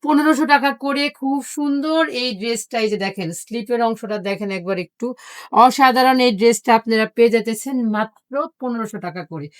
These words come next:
খুবই সুন্দর এই ওয়ান পিসগুলা পরে অনেক আরাম পাবেন, সম্পূর্ণ কটন কাপড়ের উপরে। এটা গেল একটা, আহ, মেহেদি কালার, আর এইটা হচ্ছে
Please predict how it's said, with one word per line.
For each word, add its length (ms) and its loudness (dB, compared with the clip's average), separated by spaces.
খুবই 380 -4
সুন্দর 440 -2
এই 140 0
ওয়ান 260 4
পিসগুলা 500 -2
পরে 300 -2
অনেক 280 -2
আরাম 280 2
পাবেন, 360 -2
সম্পূর্ণ 640 -2
কটন 400 0
কাপড়ের 500 -2
উপরে। 220 -4
এটা 280 -2
গেল 240 -4
একটা, 380 -2
আহ, 140 -2
মেহেদি 380 4
কালার, 400 4
আর 280 4
এইটা 380 -2
হচ্ছে 460 -4